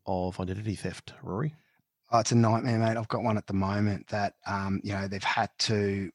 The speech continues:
Speaker 2: uh, go through the process of, of, of, um, getting a whole new credit file done. They have to lock it down so that, you know, um, eh, they can't, um, so, well,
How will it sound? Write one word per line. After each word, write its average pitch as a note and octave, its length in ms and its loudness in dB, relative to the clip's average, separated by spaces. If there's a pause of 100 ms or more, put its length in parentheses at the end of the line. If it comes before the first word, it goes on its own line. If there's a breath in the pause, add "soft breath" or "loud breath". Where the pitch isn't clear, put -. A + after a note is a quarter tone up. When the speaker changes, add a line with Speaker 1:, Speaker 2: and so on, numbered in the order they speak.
Speaker 2:
uh, G2+ 160 -10
go A2+ 220 6
through G#2+ 240 0
the F#2+ 80 -4
process G2+ 760 0
of, F#2+ 280 -6
of, G2 400 -8
of, G2 340 -8 (520 loud breath)
um, G2+ 380 2
getting A2+ 200 6
a G#2+ 40 4
whole A2 160 8
new A2 140 6
credit A2+ 280 4
file A2 640 6 (180)
done. A2 420 6
They G#2 180 2
have G2+ 260 2
to G#2 340 2
lock G#2 400 0
it - 200 -4
down G#2 440 0
so G#2 320 2
that, G2+ 220 0 (320 loud breath)
you G#2+ 100 2
know, G2+ 240 2 (120)
um, G2+ 340 0 (300)
eh, G#2+ 120 -8 (600)
they G2 180 -4
can't, G#2+ 480 4 (280)
um, G2 460 2 (400)
so, - 220 4
well, A2+ 160 0